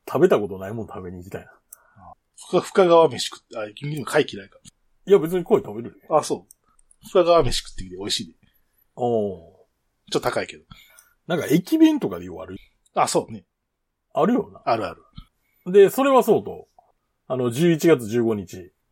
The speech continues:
Speaker 1: 千日前へ美園のビル難波紅鶴にて、俺たち人生最多にやりますんで。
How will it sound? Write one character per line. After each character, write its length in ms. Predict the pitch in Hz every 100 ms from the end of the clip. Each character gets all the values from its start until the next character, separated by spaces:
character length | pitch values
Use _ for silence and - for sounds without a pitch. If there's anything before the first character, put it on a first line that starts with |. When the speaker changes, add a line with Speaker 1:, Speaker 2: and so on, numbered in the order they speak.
| _ _ -
Speaker 1:
千 200 | - 135
日 180 | 117
前 220 | 120 113 95
へ 60 |
美 160 | 101 113
園 160 | 143
の 120 | 117 107
ビ 100 | 104
ル 100 | 98
難 140 | 104
波 80 | 95
紅 220 | 104 110
鶴 220 | 113 104
に 120 | 101 92
て、 220 | - _ _ _ _ _ _ -
俺 220 | 127 135
た 100 | 107
ち 120 | 98
人 160 | 110 101
生 100 | 95
最 180 | 107
多 120 | 95 87
に 40 | 90 82 - _ 117
や 100 | 104
り 60 |
ま 100 | 90
す 120 | -
ん 60 | 90
で。 140 | -